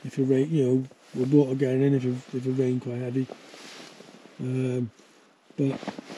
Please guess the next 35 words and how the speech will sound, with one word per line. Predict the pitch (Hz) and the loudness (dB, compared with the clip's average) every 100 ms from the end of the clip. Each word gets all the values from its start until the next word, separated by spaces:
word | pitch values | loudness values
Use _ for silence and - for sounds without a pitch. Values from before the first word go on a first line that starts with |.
| - - 151 | -12 -10 -8
we're | |
thinking | 131 - 175 156 147 147 | -2 4 6 6 2 4
we'd | 151 | 2
probably, | - 160 147 147 - - - _ _ _ _ - | 2 2 4 2 -2 -16 -20 _ _ _ _ -6
as | 160 131 | -4 -2
we've | 135 - - | -4 -4 -4
done | 139 | -2
here, | 135 147 127 | 2 2 2
leave | 143 147 151 131 - - | 4 6 4 2 -8 -6
the, | 143 135 139 135 - - - - | -4 -2 -2 -4 -6 -20 -20 -12
the | 143 | -10
packs | 143 147 - 147 | -6 -6 -6 -6
at | |
the | 147 | -4
end | 147 143 139 - - _ - - - - - _ _ 147 | -2 -2 -2 -8 -20 _ -20 -20 -16 -16 -16 _ _ -4
of | 131 | -2
the | 135 | -2
sleeping | - 151 135 143 | 0 0 0 0
pads, | 156 165 147 - - - | 2 2 0 -4 -8 -12
'cause | - 139 | -8 -6
you | |
can | 143 | -4
see | 123 175 | 0 2
there's | 143 127 | 4 2
a | |
fair | - 147 135 | 0 -2 0
bit | 143 | 0
of | 139 | 2
room | 143 139 120 _ _ _ _ - - _ _ - - - - - - - - | 0 0 -6 _ _ _ _ -14 -14 _ _ -10 -10 -16 -14 -16 -18 -20 -12
for | 135 | -6
those. | 135 139 143 | -2 0 0
So | - 143 139 135 120 _ - - - - - | -2 -2 -2 -2 -6 _ -20 -20 -20 -20 -4
as | 151 139 | 0 6
long | 165 156 | 6 6
as | 151 123 | 4 0